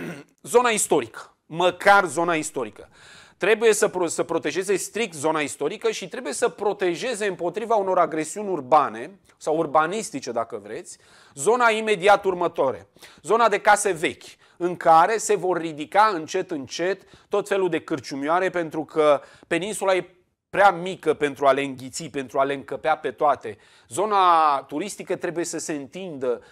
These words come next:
dincolo de ceea ce numim noi zona hartă, dincolo de parcul arheologic, să intre în zona de case vechi, unde sigur că sunt câteva case de patrimoniu, foarte puține, dar, uh,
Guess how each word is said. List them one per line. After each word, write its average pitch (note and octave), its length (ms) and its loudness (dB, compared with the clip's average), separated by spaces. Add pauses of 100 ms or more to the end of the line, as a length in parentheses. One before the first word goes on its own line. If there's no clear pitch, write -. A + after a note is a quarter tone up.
dincolo F3+ 500 -6
de D#3 120 -6
ceea E3+ 240 -2
ce E3 140 -10
numim D3 320 -10
noi D3+ 240 -8
zona C#3+ 360 -6
hartă, D3 280 -2
dincolo F3+ 520 -6
de D3+ 120 -4
parcul C#3+ 400 0
arheologic, A2+ 640 -6 (280)
să - 180 -2
intre G3+ 560 -2
în E3+ 180 -6
zona E3+ 340 -2
de D#3+ 120 -2
case E3+ 380 -4
vechi, D#3+ 340 -10 (480)
unde A#3+ 180 -4
sigur D4 320 -4
că A3 380 4 (220)
sunt C4+ 280 -8
câteva A3+ 420 4
case D3+ 280 0
de D3 100 -4
patrimoniu, E3+ 520 -4
foarte D#3+ 280 0
puține, C#3 520 -10 (800)
dar, C3+ 240 6
uh, C3+ 360 4